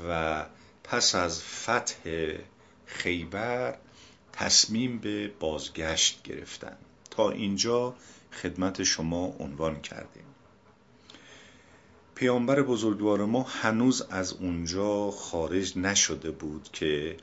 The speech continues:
به ایشون خبر آوردن که جعفر ابن ابی طالب،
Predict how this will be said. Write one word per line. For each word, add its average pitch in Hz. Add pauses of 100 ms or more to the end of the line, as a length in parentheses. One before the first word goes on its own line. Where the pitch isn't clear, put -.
(960)
به 78 (120)
ایشون 87
خبر 98
آوردن 104
که 98 (340)
جعفر 85
ابن 80
ابی 73
طالب، 92